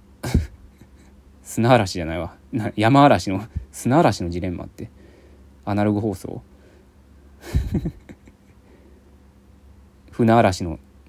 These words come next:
ジレンマと言わせてください。じゃあ、船嵐のジレンマ。船嵐のジレンマってメモに書いてくださっても、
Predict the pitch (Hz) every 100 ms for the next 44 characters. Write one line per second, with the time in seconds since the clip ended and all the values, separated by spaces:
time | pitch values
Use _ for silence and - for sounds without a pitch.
0 | - 110 98 92 87 82 - - 95 90
1 | 92 90 80 87 - - - - - -
2 | - - - - 107 104 92 95 87 90
3 | 90 - - _ - - _ _ - _
4 | _ - - - _ - - - _ -
5 | - 165 196 180 110 98 110 113 95 87
6 | 95 104 90 85 92 90 95 95 95 -
7 | - -